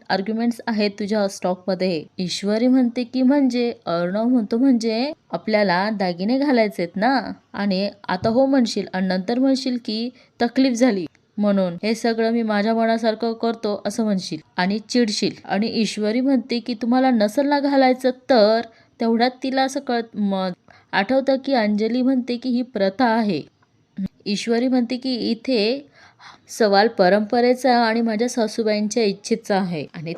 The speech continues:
तेवढ्यात मात्र अर्णव उतरतो, म्हणतो की, "तू मला नवरा मानत नाही आणि माझ्या आईला सासू मानतेस." ईश्वरी म्हणते की, "मी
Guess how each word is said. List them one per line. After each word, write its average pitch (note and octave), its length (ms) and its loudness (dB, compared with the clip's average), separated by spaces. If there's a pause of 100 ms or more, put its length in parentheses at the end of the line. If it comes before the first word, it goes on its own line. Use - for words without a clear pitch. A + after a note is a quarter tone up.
तेवढ्यात F3+ 440 0
मात्र C4+ 340 2
अर्णव A#3 340 6
उतरतो, G3 580 -2 (200)
म्हणतो G#3+ 400 -2 (120)
की, A3+ 160 -4 (120)
"तू A3+ 100 0
मला C4+ 280 4
नवरा G3 400 2
मानत B3 400 2
नाही B3 200 0
आणि A#3+ 220 -2
माझ्या A3+ 400 2
आईला A#3 320 4
सासू G#3+ 400 0
मानतेस." F3 560 -4
ईश्वरी A#3 420 0
म्हणते A3+ 280 0
की, C4+ 160 -6
"मी C4+ 180 0